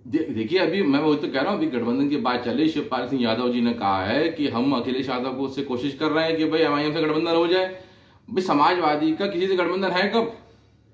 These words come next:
अगर समाजवादी का गठबंधन होता तो अखिलेश यादव मध्य प्रदेश में कांग्रेस के खिलाफ चुनाव लड़ रहे होते। मध्य प्रदेश में समाजवादी ने तो कैंडिडेट खड़े करे हैं जिसकी वजह से कांग्रेस हार गई वहां पे।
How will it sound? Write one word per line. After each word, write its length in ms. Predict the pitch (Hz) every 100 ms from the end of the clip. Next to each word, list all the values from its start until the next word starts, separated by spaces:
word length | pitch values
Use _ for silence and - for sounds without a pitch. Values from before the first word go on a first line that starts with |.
| _ -
अगर 160 | 113 156
समाजवादी 680 | 165 151 165 160 160 180 180
का 100 | 151
गठबंधन 340 | 151 170 170
होता 600 | 165 160 131 151 185 - - 131
तो 60 |
अखिलेश 400 | 160 147 170 175
यादव 340 | 175 170 185 175
मध्य 160 | 165
प्रदेश 320 | 175 170 175
में 100 | 196
कांग्रेस 260 | 180 175 180
के 60 | 175
खिलाफ 220 | 185 185
चुनाव 200 | 175 175
लड़ 100 | 160
रहे 140 | 233
होते। 200 | 277 - 170 - - - - _ _ -
मध्य 300 | 104 113 -
प्रदेश 300 | 220 160 160
में 160 | 160 240
समाजवादी 600 | 240 160 190 190 156 165
ने 80 | 220
तो 160 | 247 233
कैंडिडेट 400 | 170 185 233 214
खड़े 200 | 196 190
करे 220 | 170 160
हैं 260 | 156 214
जिसकी 240 | 185 - 208
वजह 160 | 180
से 100 | 180
कांग्रेस 340 | 214 202 220 214
हार 180 | 247 247
गई 120 | 247
वहां 180 | 247 247
पे। 380 | 240 233 -